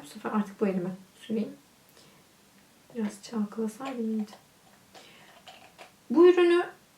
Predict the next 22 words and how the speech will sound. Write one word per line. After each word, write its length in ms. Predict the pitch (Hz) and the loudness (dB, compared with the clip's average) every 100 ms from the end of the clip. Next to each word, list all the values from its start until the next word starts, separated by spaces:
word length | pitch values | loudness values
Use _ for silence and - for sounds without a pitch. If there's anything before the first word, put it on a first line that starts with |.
| _ - | _ -10
ne 260 | 254 302 | -4 -2
ilgili 500 | - 302 285 262 254 - - _ - | 2 2 2 2 0 -2 -12 _ -20
Söyleyebileceğim 800 | - - 294 294 294 285 285 277 | -10 2 4 4 2 0 0 0
bir 60 | 233 | -2
şey, 400 | - 208 226 - - _ _ _ | 0 0 0 -4 -18 _ _ _
tabii 260 | - 285 285 | -2 0 2
ki 140 | 262 | 4
de 140 | 226 240 - | 4 4 0
C 140 | 240 233 - | -4 -4 -4
C'den, 400 | 240 226 226 226 | -2 0 2 2
B 160 | 220 214 | 2 2
B'den 340 | 214 226 233 | 0 0 0
daha 180 | 220 233 | 2 0
farklı. 640 | - 196 185 180 185 196 - - - - - - - - | 2 -2 -2 -2 -2 -4 -8 -20 -20 -20 -20 -20 -20 -2
Ee, 420 | - 233 226 226 214 | 6 8 8 8 6
diğer 320 | 262 254 254 | 6 4 4
ürünlere 640 | 240 240 240 233 233 233 233 | 2 0 2 2 2 4 4
göre 500 | 220 220 226 226 - | 4 6 6 4 -2
çok 280 | - - | -14 2
daha 320 | 226 208 - - - | 4 4 0 -6 -2
iyi 260 | 202 208 | 0 2
olan, 480 | 202 208 196 190 226 | 2 0 2 2 0